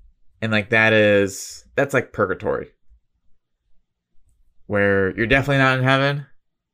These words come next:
and you're not sure if you're in hell, but it's not a place you wanna be, of just being stuck in this phase, in this way of just, like, barely being able to go about the world.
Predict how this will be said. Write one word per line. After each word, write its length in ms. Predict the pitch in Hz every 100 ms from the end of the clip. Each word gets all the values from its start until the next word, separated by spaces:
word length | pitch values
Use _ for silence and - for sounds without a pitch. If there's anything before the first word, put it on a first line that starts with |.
| - _ _ _
and 100 | 113
you're 100 | 107
not 180 | 117 127
sure 160 | - 113
if 100 | 110
you're 120 | 107
in 60 | 98
hell, 380 | 98 95 95 _ - _ _ -
but 160 | 107
it's 140 | 107 117
not 160 | 113
a 40 | 107
place 220 | 107 -
you 80 | 101
wanna 200 | 95 95
be, 200 | 92 - _ _ - _ _ _ - _ _ _ - - _ _ _ - -
of 120 | 101
just 200 | 98 95
being 220 | 98 95
stuck 340 | 92 - 104 -
in 80 | 98
this 260 | 92 - _ _ _ - _ _
phase, 400 | - 117 104 98
in 60 | 98
this 220 | 92 - - _ _ _ _ _ -
way 280 | 101 98
of 100 | 98
just, 160 | 92 90
like, 220 | 95 90 _ _ - _ _ _ - _ _
barely 380 | 110 107 110 110
being 140 | 104 101
able 140 | 98
to 100 | 95
go 160 | 98 95
about 240 | 92 90
the 60 | 92
world. 260 | - -